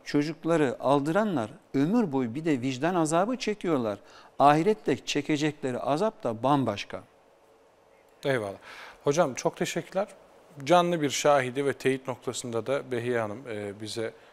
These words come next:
Speaker 2: destek oldular efendim. Çok teşekkür ediyoruz kendilerine. Kahramanmaraş'tan Hatice Hanım telefon attığımızda. Efendim hoş geldiniz.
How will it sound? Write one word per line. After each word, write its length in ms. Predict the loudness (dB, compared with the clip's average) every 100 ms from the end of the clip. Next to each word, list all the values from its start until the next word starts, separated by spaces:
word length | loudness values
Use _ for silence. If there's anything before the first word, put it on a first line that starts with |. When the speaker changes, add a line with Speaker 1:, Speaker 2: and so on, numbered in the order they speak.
| -20 -8
Speaker 2:
destek 380 | -6 -4 -4 -6
oldular 260 | -8 -8 -10
efendim. 280 | -10 -14 -10
Çok 220 | -10 -10
teşekkür 460 | -12 -10 -12 -10 -12
ediyoruz 400 | -10 -12 -12 -12
kendilerine. 580 | -10 -10 -12 -12 -12 -14 -20 -20 -20 -20
Kahramanmaraş'tan 920 | 2 4 4 4 4 2 2 0 -4 -4
Hatice 420 | -6 -4 0 2
Hanım 200 | 2 -2
telefon 360 | -8 -8 -8
attığımızda. 640 | -8 -10 -12 -14 -10 -10 -10 -16 -20 _ -4
Efendim 240 | 0 2
hoş 180 | 0 4
geldiniz. 500 | 4 4 -4 -12